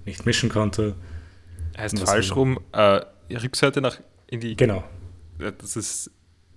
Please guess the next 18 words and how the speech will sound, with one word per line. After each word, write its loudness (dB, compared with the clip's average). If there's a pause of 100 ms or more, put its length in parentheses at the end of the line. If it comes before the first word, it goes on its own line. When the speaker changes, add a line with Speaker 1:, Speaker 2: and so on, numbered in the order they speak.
(260)
Speaker 2:
das -4
ist 0
aber 6
auch 4
eine 2
sehr 4
dumme -2
Leistung. -4 (260)
Egal. -10 (140)
Speaker 1:
Mhm. -2 (1800)
Speaker 2:
Äh, 0
ich -4
hab -4
dich -12
jetzt -6
unterbrochen, -6
Entschuldigung. -8 (480)
Speaker 1:
Äh, 4